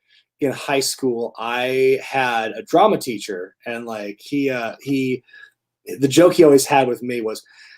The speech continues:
Making trouble for the Puerto Ricans? <laughs> And, like, what I'm saying is,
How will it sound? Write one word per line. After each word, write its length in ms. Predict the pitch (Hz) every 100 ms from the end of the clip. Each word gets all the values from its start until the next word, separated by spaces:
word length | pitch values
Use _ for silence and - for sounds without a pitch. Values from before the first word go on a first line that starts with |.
| _ _ _ _ -
Making 220 | 156 156
trouble 200 | 165 170
for 60 |
the 60 | 170
Puerto 160 | 160 180
Ricans? 380 | 190 254 262 -
<laughs> 60 | - - - - - - -
And, 140 | 220 196
like, 220 | 180 - -
what 160 | 160
I'm 100 | 156
saying 340 | 160 - 254 165
is, 200 | 156